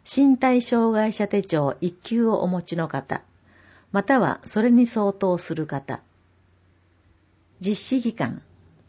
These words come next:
令和三年十月十八日月曜日から、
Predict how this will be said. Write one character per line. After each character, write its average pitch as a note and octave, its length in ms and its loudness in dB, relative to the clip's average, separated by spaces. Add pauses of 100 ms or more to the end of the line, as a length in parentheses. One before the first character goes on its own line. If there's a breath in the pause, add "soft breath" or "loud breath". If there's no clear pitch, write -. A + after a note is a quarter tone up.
(440 soft breath)
令 C#4 260 4
和 D3 160 0
三 E3 360 -4
年 D3+ 300 -4 (220 soft breath)
十 C4 320 2
月 A#3+ 240 0
十 G#3+ 260 2
八 G3 300 -2
日 F3 340 -4
月 F3+ 320 -2
曜 G#3 220 2
日 A#2 100 -8
か - 160 -8
ら、 - 180 -10